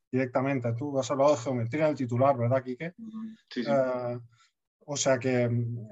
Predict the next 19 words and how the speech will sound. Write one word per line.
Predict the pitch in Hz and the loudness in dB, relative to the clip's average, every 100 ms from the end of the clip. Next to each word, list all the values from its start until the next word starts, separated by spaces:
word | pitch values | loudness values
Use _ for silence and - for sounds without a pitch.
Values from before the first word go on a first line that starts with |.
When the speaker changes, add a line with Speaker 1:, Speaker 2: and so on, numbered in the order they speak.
| 113 | -10
Speaker 1:
es | 113 | -4
un, | 135 135 | -2 0
es | 127 120 156 | 0 -2 -2
un | 151 143 | 0 0
aspecto, | 131 - 127 - 165 160 147 131 | 0 -2 -6 2 4 6 4 2
eh, | 127 123 | 0 -2
fascinante | 117 135 127 131 123 127 156 | -4 -2 -2 0 0 2 6
de | |
la | 156 | 6
película | - 123 127 165 160 | 6 0 0 4 6
desde | 135 127 | 4 0
los | 120 113 | -2 -2
mismos | 123 120 120 117 | -2 0 0 0
créditos | 131 135 143 170 - | 0 0 0 -4 -8
que | - | -12
se | 120 | -12
construyen | 113 117 123 120 120 | -10 -8 -4 0 2
ya | 120 123 | 2 0
sobre, | 120 123 117 117 117 | -2 -4 0 2 0